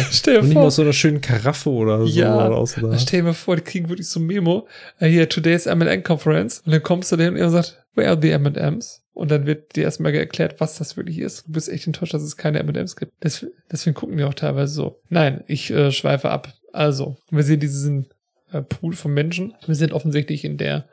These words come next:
Speaker 1: Mortalitäts- und Morbiditäts- Konferenz für J Ds Fall. Und J D denkt, denkt die ganze Zeit so, "Ich bin cool, ich bin cool, ich bin cool." Und dann irgendwann sagt er so, "Ich bin coolig?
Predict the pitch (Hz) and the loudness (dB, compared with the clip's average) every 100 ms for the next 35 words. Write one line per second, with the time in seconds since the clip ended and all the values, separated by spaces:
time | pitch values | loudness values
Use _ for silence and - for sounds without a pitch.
0 | _ 151 147 151 143 135 151 139 - 147 | _ 0 0 0 -2 -2 -4 -4 -4 -2
1 | 147 143 143 - 147 131 - - _ - | -2 -2 -6 -6 -6 -6 -6 -12 _ -8
2 | 147 135 151 143 156 170 - 143 143 147 | -6 -4 -4 -2 -2 -4 -2 -2 0 -2
3 | 156 151 - - - 139 160 247 - 160 | -2 -6 -8 -10 -2 2 2 0 2 4
4 | 151 165 151 175 156 143 156 - 165 151 | 4 2 2 2 2 0 -4 -2 -2 0
5 | - 151 151 147 - 165 - 156 - - | 0 -2 0 -2 -4 -4 -2 -4 -4 -4
6 | 170 156 131 - - - 185 117 - - | -2 -2 -6 -12 -6 0 0 0 -8 -12
7 | - - 190 - 175 - 160 - - 165 | -14 -6 -4 -2 -4 -4 -10 -12 -2 2
8 | 165 170 165 165 143 180 - _ _ 139 | 4 4 2 2 -4 -10 -16 _ _ -2
9 | - 143 - 175 269 - | -2 -2 2 2 2 -2